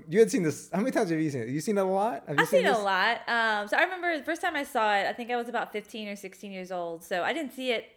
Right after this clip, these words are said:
Speaker 2: you know, in theater. Uh, we didn't, we
Speaker 1: It
Speaker 2: didn't go
Speaker 1: would
Speaker 2: to
Speaker 1: have
Speaker 2: the
Speaker 1: been about this time, yeah.
Speaker 2: Yeah, well, we didn't go, I mean, I, I think I saw it a year later after it
Speaker 1: Okay.
Speaker 2: came out. We didn't go to the theater a lot. I don't know why.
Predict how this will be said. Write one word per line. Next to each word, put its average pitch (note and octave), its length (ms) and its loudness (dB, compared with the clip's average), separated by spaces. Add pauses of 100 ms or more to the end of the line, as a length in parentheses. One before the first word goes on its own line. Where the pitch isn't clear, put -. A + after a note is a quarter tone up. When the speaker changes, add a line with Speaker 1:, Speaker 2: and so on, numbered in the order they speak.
(100)
Speaker 2:
you G#3+ 100 -10
know, E3+ 300 -6 (220)
in G3+ 160 -10
theater. D#3+ 500 -4 (480)
Uh, F3+ 260 -2
we E4+ 60 -8
didn't, D5+ 160 -4 (100)
we G#4 60 2
Speaker 1:
It G#4+ 40 4
Speaker 2:
didn't G4+ 120 2
go - 40 -2
Speaker 1:
would E4+ 40 2
Speaker 2:
to D#4+ 60 2
Speaker 1:
have C#4+ 80 0
Speaker 2:
the C#4+ 60 2
Speaker 1:
been C4 100 2
about G#3 200 2
this F3+ 140 -6
time, F3 260 -10
yeah. G3+ 120 -10 (180)
Speaker 2:
Yeah, D#4 200 2
well, E4+ 200 2
we G4+ 80 0
didn't G#4+ 220 0
go, B3+ 280 2
I A#3 60 0
mean, E4 120 0
I, F#4+ 80 2 (140)
I F4+ 60 0
think G#4+ 140 -2
I - 20 -2
saw B3 180 4
it G3 80 2
a - 20 -4
year F#3 200 -4
later F3 280 -2
after E3+ 200 -4
it D3 60 -6
Speaker 1:
Okay. D3 100 -6
Speaker 2:
came F#3 100 -8
out. E3+ 260 -4
We B3+ 80 -10
didn't G#4+ 160 -8
go G3 140 0
to A#3+ 80 -2
the C4 60 -6
theater C4 260 -8
a C4 80 -4
lot. C4 300 -4 (420)
I B3+ 60 -10
don't D#4 100 -8
know B3+ 100 -6
why. G3 400 -6